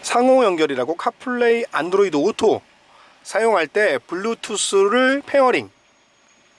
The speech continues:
하신 다음에 상호 연결 들어오시면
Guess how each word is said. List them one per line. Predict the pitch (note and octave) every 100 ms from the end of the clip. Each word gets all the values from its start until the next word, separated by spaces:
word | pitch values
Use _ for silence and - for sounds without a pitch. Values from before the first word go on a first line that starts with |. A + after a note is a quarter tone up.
| _ _ _ _ _ _
하신 | - G3+ A3
다음에 | F#3 D#3+ D#3 G#3 A3+ A#3 C4+ _ _ _ _ _ _ _ _
상호 | - A#3 A#3 A3+
연결 | E3+ D3+ D3+ B2+ C3 F3
들어오시면 | E3 D3 B2 - A2+ D#3 A3 B3